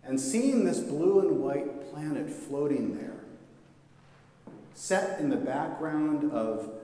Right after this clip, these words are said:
very deep black velvety cosmos, seeing, rather knowing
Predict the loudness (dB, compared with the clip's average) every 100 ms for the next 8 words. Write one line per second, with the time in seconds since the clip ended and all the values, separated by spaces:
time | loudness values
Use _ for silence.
0 | -16 -20 -20 -8 -2 2 2 0 -2 -2
1 | 0 -2 -4 -10 -12 -8 -6 -6 -10 -14
2 | -18 -20 -20 -20 -20 -20 -20 _ -20 -20
3 | -20 -10 -4 -2 -2 -4 -4 -8 -10 -12
4 | -14 -14 -16 -20 -20 -20 -20 -20 -20 -20
5 | -20 -20 -20 -20 -20 -20 -20 -20 -20 -20
6 | -20 -20 -20 -20 -20 -8 -4 -2 0 -2
7 | -6 -12 -14 -18 -20 -20 -20 -20 -20 -20
8 | -20 -20 -20 -20 -20 -20 -10 -6 -4 0
9 | 2 2 0 0 -2 -4 -6 -10